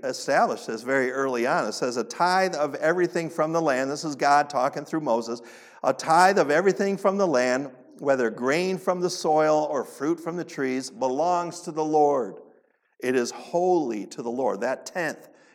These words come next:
is holy to the Lord. That's his holy portion. And so we, unless we, uh, assign that holy portion its separateness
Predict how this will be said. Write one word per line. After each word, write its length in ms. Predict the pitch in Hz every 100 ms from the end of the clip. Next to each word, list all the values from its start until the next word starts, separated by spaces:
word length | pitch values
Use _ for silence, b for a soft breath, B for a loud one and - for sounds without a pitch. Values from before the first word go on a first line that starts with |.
| b
is 140 | 110
holy 680 | - - 170 190 180 147 107
to 160 | 107 117
the 60 |
Lord. 340 | 117 139 110 107
That's 180 | 135 135
his 140 | 117
holy 560 | - 151 165 151 127 113 B B B B _ _ _ _ -
portion. 540 | 185 165 - - 98 - _ _ _ _ _ _ _ _ -
And 300 | 131 123 120
so 220 | - 139
we, 160 | 120 113 - - _ _ 117
unless 420 | 113 156 175 156
we, 380 | 135 120 104 - _ _ _ _ _ _ _ _ _ -
uh, 300 | 117 107 104 -
assign 1040 | 120 - - 165 196 190 147 123 117 - 127
that 200 | 117 -
holy 360 | - 180 147
portion 640 | 120 - 180 170 127 117 120
its 240 | 117 -
separateness 960 | - 180 - 127 107 104 113 - -